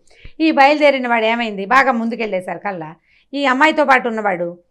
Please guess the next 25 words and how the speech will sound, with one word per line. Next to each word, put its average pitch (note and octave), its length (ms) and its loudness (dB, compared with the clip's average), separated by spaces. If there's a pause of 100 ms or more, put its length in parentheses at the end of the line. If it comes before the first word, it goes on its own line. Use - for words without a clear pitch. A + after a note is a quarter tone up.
(220)
ఏమన్నాడు, A3 580 -4
"అయ్యా, A#3+ 220 -4
ఈ C#4 120 -4
అమ్మాయిని A3 320 -4
తీసుకెళ్ళు, A3 420 -8
నేను A3+ 200 -10
కాస్త F#3 240 -6
బాత్రూమ్కి F#3 420 -10
వెళ్ళాలని" F3+ 340 -10
చెప్పేసి G3+ 560 -14 (260)
వాడు B3+ 160 0
కొంచెం A3 280 -6
పక్కకి A#3 240 -2
వెళ్ళటం G#3+ 260 -2
కోసం G3+ 320 -6 (340)
ఈ D4+ 100 -2
అమ్మాయిని A3+ 680 -4 (200)
ఈ - 60 -6
సంచులు D4 340 -2
పుచ్చుకున్న C#4 360 -6
మూడో D4+ 300 2
వాడి C#4+ 280 4
చేతికి A3 240 -2
అప్పచెప్పి G3+ 480 -4 (800)
వెళ్ళాడు. B3 300 0